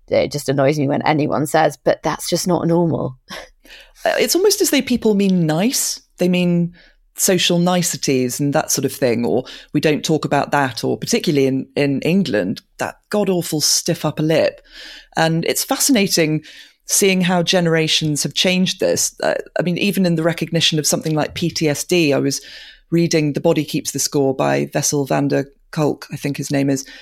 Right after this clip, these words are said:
Speaker 2: that brilliant book about trauma, and saying that P T S D only really became recognized as such when a group of veterans went and petitioned for it in the eighties, which is incredibly recent.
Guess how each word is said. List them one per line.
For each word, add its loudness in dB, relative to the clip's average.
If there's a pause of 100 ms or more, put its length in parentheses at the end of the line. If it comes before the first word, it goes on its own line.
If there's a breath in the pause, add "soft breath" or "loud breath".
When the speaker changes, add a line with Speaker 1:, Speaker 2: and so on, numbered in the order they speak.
(200 loud breath)
Speaker 2:
that -4
brilliant 2
book -4
about -2
trauma, 0
and -2
saying 0
that -2
P -2
T -2
S 0
D 2
only 2
really 2
became 0 (520 loud breath)
recognized 0
as 0
such 0
when 0
a -2
group -2
of -2 (140)
veterans 0 (480 soft breath)
went 0
and 0
petitioned 0
for 0
it -2
in -2
the 0
eighties, -2
which -2
is 0
incredibly 0
recent. -2